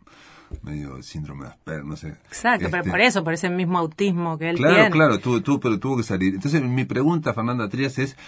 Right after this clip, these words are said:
Speaker 1: si, eh, el hecho de estar presentando y de recorriendo el mundo también,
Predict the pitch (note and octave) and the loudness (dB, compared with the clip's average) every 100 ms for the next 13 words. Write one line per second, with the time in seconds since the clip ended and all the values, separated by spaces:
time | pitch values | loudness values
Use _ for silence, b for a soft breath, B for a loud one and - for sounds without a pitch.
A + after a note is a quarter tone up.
0 | B - G#2+ G#2 G2 G2 G#2 G#2+ C3+ C3+ | B -8 -4 -2 0 0 0 2 2 0
1 | C3 A2 A#2 A#2 F#2+ - A#2+ - G2+ F#2+ | 0 2 2 0 -4 -2 -4 -4 -6 -4
2 | F2+ D#2+ A#2 B2 A#2 F#2 E2+ E2+ D#2+ E2 | -4 -2 -2 0 2 0 0 -4 -6 -4
3 | G#2 G#2 D#2+ F2+ A#2+ F#2+ D2 D2+ D#2 D#2+ | -4 -2 -2 0 0 -2 -4 -6 -6 -6
4 | D2 | -8